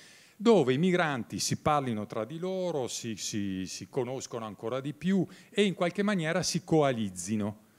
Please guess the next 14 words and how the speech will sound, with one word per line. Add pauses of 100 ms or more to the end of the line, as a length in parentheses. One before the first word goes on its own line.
(280)
Così
come
la
società
italiana,
il
terzo
settore, (260)
ha
avuto
i
suoi
percorsi
per